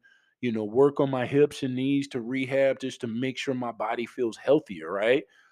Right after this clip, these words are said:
That's one of the reasons I have a morning routine. Uh, I think the top reason you should have a morning routine is because you have a standard for yourself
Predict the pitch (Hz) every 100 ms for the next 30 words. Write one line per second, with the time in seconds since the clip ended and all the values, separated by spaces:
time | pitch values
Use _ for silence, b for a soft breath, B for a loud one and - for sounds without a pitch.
0 | b b _ _ _ 113 147 - - 139
1 | 139 131 127 120 120 131 127 123 117 113
2 | 110 120 110 107 110 123 123 123 175 156
3 | 87 78 _ b b b - 110 107 -
4 | 117 - 135 120 117 - - 233 - 139
5 | 127 110 104 101 101 - 107 107 98 95
6 | 98 98 95 95 95 - 113 101 - 107
7 | 117 104 101 107 135 131 - - - 123
8 | 143 127 - - 98 87 85 - 90 87
9 | -